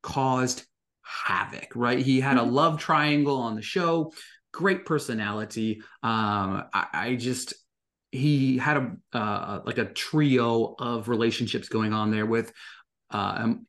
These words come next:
Speaker 1: Im-, Imogen, Imogen and Flava on the show. I'm terrible with names, but it is what it is. Um, but I thought he has, again, another good, good-looking guy with personality. He really played the games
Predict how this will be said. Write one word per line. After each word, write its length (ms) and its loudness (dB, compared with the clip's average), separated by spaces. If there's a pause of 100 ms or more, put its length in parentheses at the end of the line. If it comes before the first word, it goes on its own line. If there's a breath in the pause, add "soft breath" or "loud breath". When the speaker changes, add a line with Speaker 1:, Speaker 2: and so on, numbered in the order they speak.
Speaker 1:
Im-, 420 2
Imogen, 760 2
Imogen 520 2 (280)
and 200 0
Flava 520 0 (320 loud breath)
on 160 2
the 60 2
show. 340 0
I'm 140 -2
terrible 320 -4
with 80 -10
names, 220 -4
but 120 -2
it 100 4
is 140 0
what 100 0
it 80 0
is. 160 0 (340 loud breath)
Um, 380 4
but 340 2 (520)
I 220 2
thought 240 2
he 220 2
has, 240 0
again, 540 -2
another 240 2
good, 260 -4
good-looking 420 2
guy 320 2
with 200 -4
personality. 800 -2 (180 loud breath)
He 300 2
really 520 4
played 420 -2
the 60 2
games 560 0